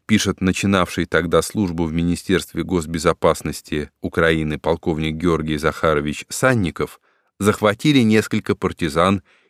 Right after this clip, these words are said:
из соединения дважды Героя Советского Союза генерал-майора Сидора Артемьевича Ковпака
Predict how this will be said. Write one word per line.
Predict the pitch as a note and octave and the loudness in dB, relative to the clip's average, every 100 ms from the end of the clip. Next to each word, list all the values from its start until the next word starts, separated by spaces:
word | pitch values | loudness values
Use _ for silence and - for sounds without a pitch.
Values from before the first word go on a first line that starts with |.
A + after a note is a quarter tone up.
| - | -4
из | G2 - | -2 -2
соединения | - F2+ E2 F2 G2+ G2+ G2 F#2+ | 0 0 2 2 4 4 4 2
дважды | D#2+ F2+ A2+ G2 | 2 2 2 2
Героя | F#2 F#2+ F#2 F2 D#2 | 2 4 4 4 2
Советского | - D#2+ D#2 D2+ - D2 D2 | 0 -2 0 -4 -6 -6 -6
Союза | - D#2+ A#2 G#2+ G2 - _ _ - | -2 2 2 4 2 0 _ _ -4
генерал-майора | G2 G2 G#2+ B2+ G#2 F2+ G2+ G#2+ F#2+ _ _ - | 0 2 4 4 4 4 6 4 2 _ _ -2
Сидора | A#2+ A#2 A2+ G#2 | 2 6 6 4
Артемьевича | - G2 - E2 D#2+ D#2 D#2 - E2 D2+ _ | 2 -4 0 0 0 -2 -4 -2 0 -2 _
Ковпака | - - - F#2+ - C2+ | -6 -6 -4 -4 -2 -8